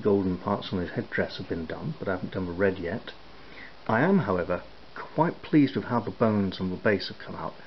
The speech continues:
And I've actually been feeling really enthusiastic about painting the base, so hopefully we'll see that base done by the next episode.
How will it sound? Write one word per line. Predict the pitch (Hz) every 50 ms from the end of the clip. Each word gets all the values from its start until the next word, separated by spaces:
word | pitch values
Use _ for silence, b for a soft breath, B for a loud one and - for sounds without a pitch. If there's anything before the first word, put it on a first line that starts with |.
| B B B B B B B B B
And | 131
I've | 117 113 160 202
actually | 226 196 - 254 226
been | 233 202
feeling | 202 - 160 151 139 123 107 104
really | 113 127 139 139 135 131 127 123 120 113 110 - - - -
enthusiastic | 139 117 110 - 123 113 101 90 107 120 120 - - -
about | - 90 92 - -
painting | - 120 135 139 - 120 101
the | 87
base, | - - - - - -
so | - - - 110 101
hopefully | 87 120 156 - - - - 95 92 87 82 - - - - - - - - - - - - - - - - - - - - - - - - - - - - -
we'll | 165 165 151
see | - - 147
that | 131 110 110 - - -
base | 123 107 98 -
done | - - 113 104 92 82 82
by | 82 85 82
the | 85
next | 87 90 87 90 - - 98
episode. | - - 87 - - 76 -